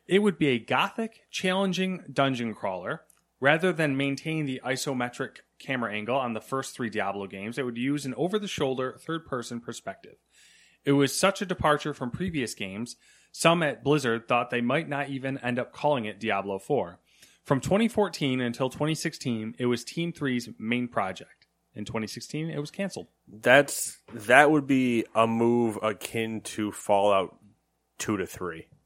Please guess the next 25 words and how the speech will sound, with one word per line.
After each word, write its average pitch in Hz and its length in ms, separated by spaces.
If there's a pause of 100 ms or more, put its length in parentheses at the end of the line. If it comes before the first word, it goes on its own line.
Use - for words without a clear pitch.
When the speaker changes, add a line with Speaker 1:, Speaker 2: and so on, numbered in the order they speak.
(1900)
Speaker 1:
Yeah. 107 280 (1120)
So 92 400
Speaker 2:
where 110 140
you 107 160
have 104 160
a 101 60
bunch 107 260
of 101 80
people 104 200
that 101 80
are 95 80
like, 92 220
"Man, 113 160
I 101 40
love 101 180
this 98 120
top-down 92 400
shit," 92 280
and 98 80
then 92 80
immediately 95 440
it's - 200
now 90 260
this, 87 220
like, 90 260